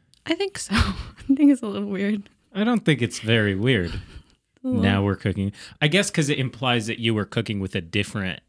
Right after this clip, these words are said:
Speaker 2: thing
Speaker 1: Yeah.
Speaker 2: and then switched to gas.
Speaker 1: Yeah.
Speaker 2: But I think it probably, like, I don't, I don't think that it comes from, like, a stove and oven situation.
Speaker 1: Mm.
Speaker 2: I think it comes from, like, a outside cooking,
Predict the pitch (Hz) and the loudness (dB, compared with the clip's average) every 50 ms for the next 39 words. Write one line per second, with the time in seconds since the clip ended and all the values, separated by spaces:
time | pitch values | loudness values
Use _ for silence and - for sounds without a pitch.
0 | _ _ _ - - 147 131 107 92 87 82 92 110 113 107 104 104 104 104 107 | _ _ _ -6 -2 0 0 2 0 -2 -6 -10 -12 -10 -8 -6 -4 -4 -4 -2
1 | 101 101 98 92 - - - 92 82 - - - 95 78 95 98 92 - - - | -2 -2 -4 -4 -8 -8 -8 -8 -8 -10 -12 -12 -8 -6 -6 -6 -6 -6 -10 -14
2 | - - - - _ _ _ _ _ _ _ _ - - 104 104 104 104 113 113 | -18 -20 -20 -20 _ _ _ _ _ _ _ _ -10 -8 -6 -6 -6 -4 -2 0
3 | 123 117 117 110 107 - 135 120 107 120 117 - - - 123 107 104 110 101 95 | 0 2 2 0 0 0 0 0 0 0 -2 -4 -6 -6 -4 -4 -4 -4 -4 -4
4 | 110 104 101 98 98 98 98 98 95 95 - _ _ _ - 113 104 95 92 90 | -2 0 0 0 0 -2 -2 -4 -4 -6 -8 _ _ _ -8 -4 -2 -2 -2 -2
5 | - - - - _ _ _ _ _ - 127 139 147 147 - - - _ - 127 | -4 -8 -14 -20 _ _ _ _ _ -4 -2 0 0 0 -2 -6 -10 _ -2 -2
6 | 135 135 135 123 123 - - - 131 120 113 107 117 117 113 110 - - - - | 0 0 -2 -4 -8 -6 -4 -4 -4 -2 -2 -2 0 0 0 0 -2 -6 -8 -8
7 | 117 110 107 101 - - - 107 98 98 95 92 90 - 90 90 - - - - | -6 -4 -4 -6 -6 -4 -4 -4 -2 -2 -4 -4 -4 -6 -8 -8 -8 -8 -6 -6
8 | - - - _ - 123 120 139 143 139 139 131 127 117 107 - - 110 107 104 | -6 -8 -8 _ -4 -2 0 0 2 2 2 2 0 0 -2 -6 -8 -8 -8 -6
9 | - 117 123 120 117 104 101 - 104 92 - - 82 71 60 - - - - - | -4 -4 -4 -2 -2 -4 -4 -4 -6 -8 -8 -8 -8 -8 -8 -10 -12 -12 -14 -16
10 | - - - - 226 220 214 220 - 202 123 117 107 110 - - 113 104 104 101 | -20 -20 -10 -4 -2 0 2 2 2 2 0 0 0 -2 -2 -2 -2 -2 -2 -4
11 | - - 110 98 98 92 92 90 87 - 92 80 73 - - _ _ _ _ _ | -4 -4 -2 -2 -2 -2 -4 -4 -4 -4 -6 -6 -8 -8 -14 _ _ _ _ _
12 | _ - 104 101 - - - - 101 90 82 - - - 107 - - 107 95 90 | _ -8 -6 -6 -4 -4 -2 -2 -2 -2 -2 -2 -4 -4 -4 -2 -2 -4 -4 -4
13 | 90 85 | -6 -10